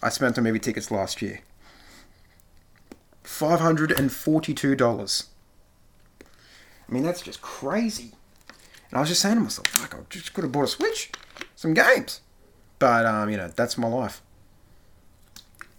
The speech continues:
That's my life. I do not regret a single ticket. Um, this year I might regret one or two, but, you know, still got to see those films and, you know, warn you guys about them, I guess,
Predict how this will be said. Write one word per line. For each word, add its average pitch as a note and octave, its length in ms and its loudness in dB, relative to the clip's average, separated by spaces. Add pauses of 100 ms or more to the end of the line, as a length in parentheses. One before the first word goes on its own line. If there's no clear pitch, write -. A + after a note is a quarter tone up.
(560)
That's A#2 200 -8
my A#2+ 80 -4
life. A#2+ 300 0
I A#2+ 80 0
do B2 160 -2
not A#2+ 100 0
regret A2+ 380 0
a G#2 120 -2
single C#3 720 -2
ticket. - 280 -12 (1160)
Um, A2 360 -2
this G3+ 260 4
year D3 180 10
I B2+ 40 8
might A#2+ 260 4
regret G2 360 -4 (1080)
one A2 480 -4 (640)
or G2+ 80 -10
two, G#2 420 -6 (400)
but, G2 240 -6 (560)
you B2 60 0
know, F#2+ 80 2
still C#3 180 0
got A#2 140 0
to A2+ 60 -4
see A2+ 160 0
those G2+ 220 -2
films G2+ 280 -4
and, G2 240 -8
you G#2+ 80 -4
know, F#2 100 -6
warn A2 300 -2
you G#2 120 -2
guys G2 200 -6
about G2+ 180 -8
them, G2 100 -10
I F#2+ 60 -8
guess, G#2+ 260 -8